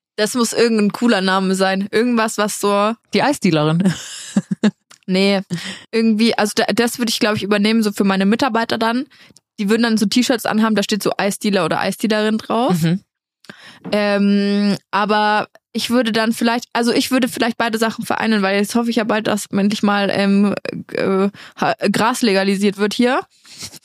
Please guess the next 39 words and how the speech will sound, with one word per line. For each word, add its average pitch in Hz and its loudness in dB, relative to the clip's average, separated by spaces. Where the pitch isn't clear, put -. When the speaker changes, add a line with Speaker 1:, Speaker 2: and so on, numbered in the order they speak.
Speaker 1:
Und 220 4
dann, 240 2
ähm, 214 2
Speaker 2:
Wie 214 2
war 247 2
das 262 0
noch? 254 -2
Wir 208 0
hatten 214 0
so 202 2
Hemmungen 180 0
bis 180 0
vor 170 0
ein 175 0
paar 165 -2
Folgen 160 -2
Speaker 1:
Ja. 185 2
Speaker 2:
noch. 208 -6
Speaker 1:
Äh, 247 0
ja, 254 2
ganz 240 0
ehrlich, 262 -2
w-, 226 -2
wenn 233 0
es 254 -4
legal 233 0
ist, 269 0
ich - -2
sag, 269 0
das - -6
ist 247 -4
ein 277 0
Ma-, - -2
das - -6
ist 208 -2
ein 214 2
riesiger 269 0
Markt, 233 0
Leute. 185 -2